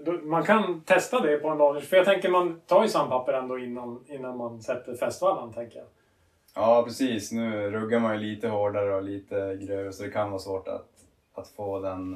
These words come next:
Speaker 2: eh, eller få till det riktigt bra efteråt, så det kan behövas en omslipning.
Speaker 1: Okej, ja, så man ska
Speaker 2: Efteråt,
Speaker 1: helst
Speaker 2: så att,
Speaker 1: testa på
Speaker 2: eh,
Speaker 1: någon skidskida, eller,
Speaker 2: ja,
Speaker 1: eller?
Speaker 2: precis. Det skulle jag väl rekommendera.
Speaker 1: Ja.
Speaker 2: Eller man har
Speaker 1: Så
Speaker 2: inte
Speaker 1: det är så pass grovt man ska göra det, ja,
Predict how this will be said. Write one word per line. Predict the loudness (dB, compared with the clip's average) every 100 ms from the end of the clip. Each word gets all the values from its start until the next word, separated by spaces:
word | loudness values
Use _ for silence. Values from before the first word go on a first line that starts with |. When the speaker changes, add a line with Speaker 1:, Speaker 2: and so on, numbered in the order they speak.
| -10
Speaker 2:
eh, | -12 -12 -14 -18 -12
eller | -8
få | -8 -8
till | -6 -6
det | -6
riktigt | -8 -12 -4
bra | 0 0
efteråt, | -2 -4 -4 -4
så | -8
det |
kan | -6 -6
behövas | -2 -2 -2
en | -8
omslipning. | -8 -8 -8 -8 -8 -12 -12 -14 _
Speaker 1:
Okej, | 4 8 8 8
ja, | 6 4
så | 4
man | 2 6
ska | 8
Speaker 2:
Efteråt, | 10 8
Speaker 1:
helst | 4 0
Speaker 2:
så |
att, | 2
Speaker 1:
testa | 4 4
på | 6
Speaker 2:
eh, | 6 4
Speaker 1:
någon | 0
skidskida, | 0 -2 4 6 6 4
eller, | 4
Speaker 2:
ja, | 8 10 10 10
Speaker 1:
eller? | 8
Speaker 2:
precis. | 6 4 -2 -6 -12 -18 _ _
Det | -14
skulle | -8 -2
jag | 0
väl | 0
rekommendera. | -4 -6 -4 -4 -4 -8 -14 _
Speaker 1:
Ja. | -2 -2 -4
Speaker 2:
Eller | -8 -8
man | -6
har | 0
Speaker 1:
Så | 4
Speaker 2:
inte | 6
Speaker 1:
det | 6
är |
så | 6 6 6
pass | 4 4
grovt | 4 4 4 0
man | -4 -4
ska | 0 2 2 0
göra | -8 -4 2 4 4 4
det, | 2 -2
ja, | -2 -4